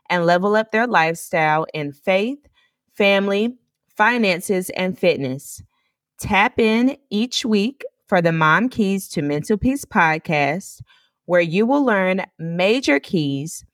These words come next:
to stop coming up short on your goals and start leveling up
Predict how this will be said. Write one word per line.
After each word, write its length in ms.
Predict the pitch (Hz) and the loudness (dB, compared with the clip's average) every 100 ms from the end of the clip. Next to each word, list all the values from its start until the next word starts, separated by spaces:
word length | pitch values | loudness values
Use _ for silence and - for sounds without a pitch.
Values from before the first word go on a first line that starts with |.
| _ _ _ - | _ _ _ -10
to 180 | 196 170 | -6 -6
stop 520 | - - 185 220 - | -6 2 2 2 -2
coming 320 | 269 240 233 | 0 2 2
up 140 | 233 | -2
short 340 | - - 196 208 | -4 0 0 0
on 180 | 202 208 | -2 0
your 160 | 233 | 0
goals 600 | 269 175 143 139 180 - - _ _ _ | 2 2 2 0 -6 -12 -20 _ _ _
and 200 | 165 160 | -4 -4
start 400 | - - 185 202 | -4 0 2 2
leveling 500 | 175 180 180 208 233 | 0 0 0 0 0
up 240 | 190 180 | 0 0